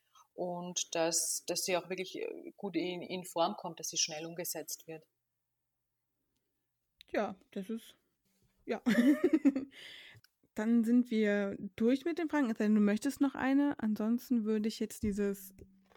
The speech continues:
Speaker 2: wir blättern durch das Buch und du sagst Stopp und erzählst was uns zu der Stelle. <laughs>
Speaker 1: Gut, dann schauen wir mal, ob ich auch was zu erzählen kann. <laughs>
Speaker 2: Okay, dann sag
Speaker 1: Gut.
Speaker 2: mal bitte Stopp.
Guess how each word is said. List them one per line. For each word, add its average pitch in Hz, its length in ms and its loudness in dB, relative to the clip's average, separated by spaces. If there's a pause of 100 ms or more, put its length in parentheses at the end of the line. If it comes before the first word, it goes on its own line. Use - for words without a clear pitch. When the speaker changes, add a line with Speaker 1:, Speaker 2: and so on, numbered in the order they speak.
(380)
Speaker 2:
wir 208 120 0
blättern 240 340 2
durch 247 140 2
das 214 200 -6
Buch 262 280 0
und 233 160 2
du 220 60 0
sagst 208 260 -4
Stopp - 500 -4
und 214 220 -2
erzählst 240 400 -4
was 220 160 -4
uns - 240 -8
zu 214 120 -6
der 202 140 -2
Stelle. 196 440 -6
<laughs> 220 300 -2 (720)
Speaker 1:
Gut, 285 320 2
dann 180 120 -4
schauen 202 220 0
wir 196 60 0
mal, 170 180 0
ob 175 60 2
ich 196 140 2
auch 185 120 12
was 196 160 2
zu 196 100 4
erzählen 190 440 4
kann. 190 340 0 (140)
<laughs> 220 640 0 (480)
Speaker 2:
Okay, 233 380 -6 (300)
dann 254 180 0
sag 240 180 0
Speaker 1:
Gut. - 0 -
Speaker 2:
mal 226 140 0
bitte 202 300 -2
Stopp. - 540 -6